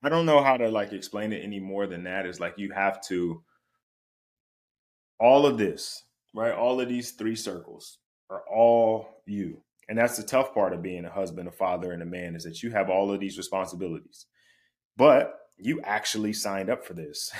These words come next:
<laughs> You signed up to be a husband. When you proposed, you signed up to be a husband. Uh, the manhood part, sorry, dog. That's just the, that was the roll of the dice. That was the, that was fate. You just became,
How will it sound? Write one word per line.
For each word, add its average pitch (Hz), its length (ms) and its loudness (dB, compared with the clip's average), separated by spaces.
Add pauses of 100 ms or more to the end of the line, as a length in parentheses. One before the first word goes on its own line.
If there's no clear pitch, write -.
(180)
<laughs> 107 380 -4 (300)
You 117 180 0
signed 123 380 4
up - 180 2
to - 60 -12
be 95 140 -2
a 90 60 -6
husband. 87 320 -4
When 87 100 -8
you 107 100 -4
proposed, 104 460 0
you 101 60 -6
signed 98 280 -4
up 107 140 -2
to 95 60 -16
be 95 120 -6
a 95 80 -4
husband. 87 420 -8 (360)
Uh, 95 260 2
the 95 100 -6
manhood 156 400 6
part, 160 320 6 (520)
sorry, 123 340 6
dog. 110 300 6
That's 107 140 -2
just 110 240 -8
the, 104 140 -6
that 107 180 2
was 113 200 2
the 98 80 -6
roll 107 280 2
of 101 60 -2
the 95 80 -4
dice. 107 340 2
That 104 160 2
was 101 240 -2
the, 90 160 -8 (120)
that 104 120 0
was 104 160 -2
fate. 113 400 -2
You 107 100 -8
just 107 220 -6
became, 104 560 -4